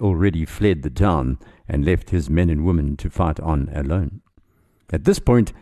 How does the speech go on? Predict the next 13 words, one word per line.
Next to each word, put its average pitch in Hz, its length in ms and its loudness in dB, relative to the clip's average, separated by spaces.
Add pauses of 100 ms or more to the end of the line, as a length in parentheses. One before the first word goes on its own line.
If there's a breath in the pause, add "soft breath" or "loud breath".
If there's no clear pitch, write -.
(140 soft breath)
Wit 107 300 2
still 135 320 2
had 120 180 4
no 113 260 6
idea 131 460 4
that 71 200 -2
Alpha 85 300 2
Company 87 440 0 (260 soft breath)
were 80 140 0
nowhere 76 420 0
to 78 140 -6
be 71 100 -6
seen. 101 320 -2